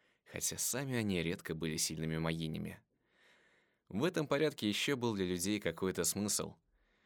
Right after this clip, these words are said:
А теперь... никакого. «И правда... Когда тебе было изучать?» Ринхард совсем не смеялся. Даже что-то вроде сочувствия промелькнуло в черных глазах.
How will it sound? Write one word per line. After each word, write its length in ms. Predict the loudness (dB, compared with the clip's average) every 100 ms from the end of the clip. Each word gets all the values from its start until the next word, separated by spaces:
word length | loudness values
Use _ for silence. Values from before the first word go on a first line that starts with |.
| _ _ _ _ -8
А 100 | -4
теперь... 440 | -2 0 0 0 -6 _ _ _ _ _ _ _ _ -10
никакого. 760 | -8 -6 -8 -10 -12 -14 -18 -20 _ _ _ _
«И 100 | -16
правда... 480 | -8 -4 -4 -4 -6 -8 -18 _ _ -18
Когда 280 | -8 -4 -2
тебе 240 | 0 0 0
было 220 | 0 0
изучать?» 600 | 0 -4 -6 -8 -10 -12 _ _ _ _ _ _ _ _
Ринхард 440 | -4 -4 -6 -8 -4
совсем 420 | -4 -2 -2 -2
не 80 | -2
смеялся. 680 | -4 -4 -6 -2 -4 -4 -12 _ _ _ _ _ _ _ _
Даже 440 | -4 -2 -2 -4
что-то 280 | -6 -6 -4
вроде 220 | -2 0
сочувствия 500 | -2 -2 -4 -6 -6
промелькнуло 540 | -4 -4 -4 -4 -6 -4
в 40 |
черных 300 | -6 -6 -4
глазах. 480 | -4 -4 -4 -10 -18